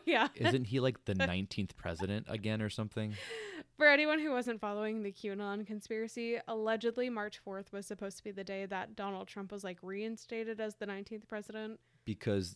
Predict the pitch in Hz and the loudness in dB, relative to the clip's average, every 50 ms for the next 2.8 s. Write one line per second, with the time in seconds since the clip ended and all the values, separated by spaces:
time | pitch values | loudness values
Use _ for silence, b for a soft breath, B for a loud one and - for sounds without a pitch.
0 | - - 98 95 90 95 98 87 95 90 90 87 - - - - - - - - | -4 -2 0 2 2 2 2 4 4 4 4 2 0 -4 -6 -6 -6 -6 -2 0
1 | 98 95 90 - - - - _ - 92 85 78 87 85 82 82 82 82 - - | 0 0 0 -2 -6 -8 -10 _ -6 -6 -4 -2 -2 0 0 0 0 -2 -4 -6
2 | 82 - - - - 95 90 87 - - 87 78 76 73 73 71 | -10 -12 -6 -4 -2 -2 -2 -2 -2 -2 -2 -2 -2 -4 -6 -10